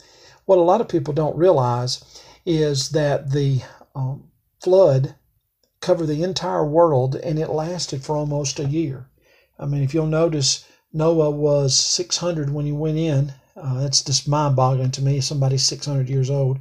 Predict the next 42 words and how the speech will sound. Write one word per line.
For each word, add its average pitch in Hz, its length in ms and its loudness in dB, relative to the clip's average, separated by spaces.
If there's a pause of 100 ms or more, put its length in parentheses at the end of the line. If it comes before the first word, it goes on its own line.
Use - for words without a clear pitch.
(640)
But 147 200 2
the 143 80 -4
Bible 143 300 2
says 151 340 0
that, 131 260 -2
and, 143 320 -4
uh, 139 160 0
so 135 160 0
he 143 140 2
went 156 240 0
in, 160 240 0 (280)
and 143 120 0
he 160 100 0
came 151 320 -4
out 165 240 -4
almost 160 480 -2
a 151 60 -4
year 170 340 2
later, 151 640 0
and 135 260 0
six - 360 -2
hundred 147 260 -4
and 139 160 0
one. 143 380 -2 (520)
And, 143 380 -2
uh, 143 160 -4
so 151 240 0
now 165 300 -2
I'm 165 160 -2
looking 190 240 -4
at 160 60 -12
this 160 160 -4
passage 151 440 -6
of 135 80 -6
Scripture, 156 680 -2 (380)
and 147 280 -6
I'm 160 160 -6
thinking, 156 360 -4
okay, 156 460 -4 (120)
here 196 380 2
is 156 300 -6
Noah, 160 600 2